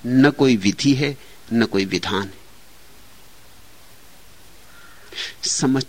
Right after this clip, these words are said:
चाहिए, बस समझ चाहिए। और समझ यानी दर्पण जैसा चित्त चाहिए। समझ शब्द से तुम मत समझ लेना समझदारों की समझ।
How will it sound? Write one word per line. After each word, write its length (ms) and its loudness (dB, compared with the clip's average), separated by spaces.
चाहिए, 480 -10
बस 140 2
समझ 300 0
चाहिए। 300 2
और 80 6
समझ 340 2
यानी 280 6
दर्पण 480 0
जैसा 320 -6
चित्त 360 -8
चाहिए। 480 -8
समझ 320 2
शब्द 300 -2
से 180 -6
तुम 200 0
मत 60 2
समझ 280 0
लेना 260 2
समझदारों 640 6
की 100 -4
समझ। 580 -2